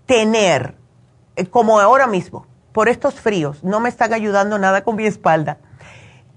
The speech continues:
he llegado a tener la espalda tan dura que no puedo, eh,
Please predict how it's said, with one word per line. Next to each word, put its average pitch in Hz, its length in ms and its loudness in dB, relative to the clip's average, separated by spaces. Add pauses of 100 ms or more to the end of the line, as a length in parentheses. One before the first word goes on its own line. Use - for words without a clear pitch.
(100)
he 247 140 2
llegado 269 340 2
a 269 80 -2
tener 214 580 -4
la 202 160 -2
espalda 202 520 -2
tan 233 320 -2
dura 226 560 -2
que 214 100 -2
no 190 100 0
puedo, 220 380 -4
eh, 190 200 -4